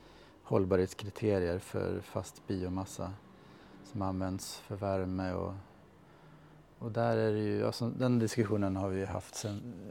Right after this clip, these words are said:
ja, när jag var i Bryssel på representationen och förhandlade red två, det var ju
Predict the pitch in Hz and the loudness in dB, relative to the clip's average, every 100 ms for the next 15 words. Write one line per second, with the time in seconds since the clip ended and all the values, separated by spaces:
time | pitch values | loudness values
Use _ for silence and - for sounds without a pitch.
0 | 71 82 110 - 120 117 120 123 131 110 | -8 -6 -6 0 4 6 10 12 12 10
1 | 104 - 107 101 101 107 - - - - | 4 4 0 0 -2 -6 -12 -20 -20 -20
2 | - - - - - - - 127 120 117 | -20 -20 -20 -20 -20 -14 4 6 6 6
3 | 123 117 120 113 110 107 120 113 113 107 | 4 8 8 6 4 2 4 6 6 6
4 | 110 - 143 120 120 110 - 160 110 104 | 4 2 2 8 6 6 4 8 8 8
5 | 113 113 107 104 107 110 | 6 6 6 6 2 0